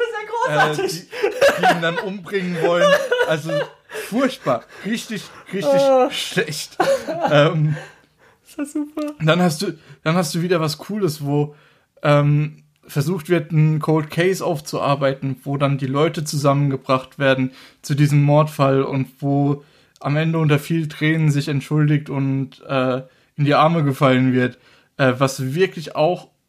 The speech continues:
Speaker 2: nicht schlecht geschrieben war. Ähm, und dann fängt so ein, äh, Bandenkrieg an, der total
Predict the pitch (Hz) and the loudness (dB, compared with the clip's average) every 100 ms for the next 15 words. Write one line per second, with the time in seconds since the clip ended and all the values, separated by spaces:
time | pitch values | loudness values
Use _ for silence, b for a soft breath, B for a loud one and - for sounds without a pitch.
0 | - 143 160 208 - - 202 196 - 160 | 2 4 4 2 -8 -2 0 0 -6 -8
1 | 151 202 185 147 120 113 - b b b | -6 -6 -2 2 2 0 -6 b b b
2 | b b b - 143 147 147 151 - _ | b b b -2 2 4 4 0 -8 _
3 | _ _ _ _ - 156 156 151 165 156 | _ _ _ _ 2 4 4 4 2 0
4 | 156 160 151 147 b b b b _ - | 0 0 2 2 b b b b _ 0
5 | 139 139 - 147 190 160 175 170 151 - | 2 2 2 2 2 0 0 -2 -6 -8
6 | 170 170 - 151 151 151 147 147 _ - | -6 -6 -4 0 2 2 0 -2 _ -20
7 | _ - - - 165 165 151 | _ -12 -8 -6 0 0 0